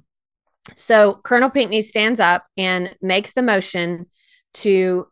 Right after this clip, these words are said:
actually put something in a constitutional amendment. The E C already did a resolution that year,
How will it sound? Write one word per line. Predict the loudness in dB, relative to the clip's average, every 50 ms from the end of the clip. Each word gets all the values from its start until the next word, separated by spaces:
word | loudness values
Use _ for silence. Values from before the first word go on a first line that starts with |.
| _ -2
actually | 0 0 0 0 -2 -4 -4 -4
put | -4 -4 -8 -8
something | -6 -4 -6 -4 -4 -4 -4 -4 -4
in | -4 -4 -4
a | -4
constitutional | -4 -4 -6 -6 -6 -8 -8 -8 -8 -6 -6 -6 -6
amendment. | -4 -4 -4 -4 -4 -6 -10
The | -10 -6 -2 -2
E | -2
C | 0 0 2 4
already | 4 4 4 4 2 2 0 0
did | 0 0 0
a | 0
resolution | 0 0 -2 -2 -2 -4 -4 -4 -4 -4 -4 -6 -6 -4 -6 -8 -8 _
that | -2 0 0 0 -2 -6
year, | -4 -2 -2 -2 -2 -4 -8